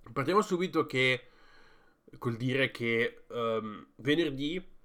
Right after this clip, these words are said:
che cascasse il mondo, voglio far uscire una puntata dove parlo di quello che è successo ultimamente, in te-, cioè,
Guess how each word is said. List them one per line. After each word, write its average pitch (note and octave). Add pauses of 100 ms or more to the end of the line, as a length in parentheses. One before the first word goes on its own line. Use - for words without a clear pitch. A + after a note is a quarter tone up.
(1600)
che A#2+
cascasse C#3+
il E3
mondo, B2
voglio B2+
far B2
uscire B2
una A2+
puntata A2+
dove A2+
parlo G#2+
di G#2+
quello A2+
che A#2
è -
successo -
ultimamente, A2
in A2+
te-, C3+
cioè, C#3